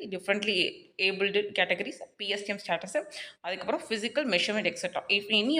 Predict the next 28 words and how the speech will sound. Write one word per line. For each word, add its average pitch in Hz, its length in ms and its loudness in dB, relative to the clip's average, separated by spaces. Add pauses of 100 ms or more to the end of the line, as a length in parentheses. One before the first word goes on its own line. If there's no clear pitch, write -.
of - 160 -6
an 233 60 0 (120)
candidate 185 380 2
claims 180 300 2
are - 80 0 (120)
to 175 60 0 (180)
be 196 100 -2 (480)
follow 226 260 8 (120)
incorrect, 180 400 0 (160)
their 233 160 6 (300)
online 220 240 6
application 202 400 0
will 190 160 -2
be 170 80 2
rejected 196 420 0 (420)
Their 262 180 -2
provisional 240 480 6
admission 214 500 2
will 190 140 0
be 240 60 -2 (100)
cancelled 185 340 0
and 190 220 2
they 180 80 4 (120)
not 226 160 -2 (100)
op-, - 160 -2 (540)
attempt 247 320 0
to 220 80 0
one 214 180 2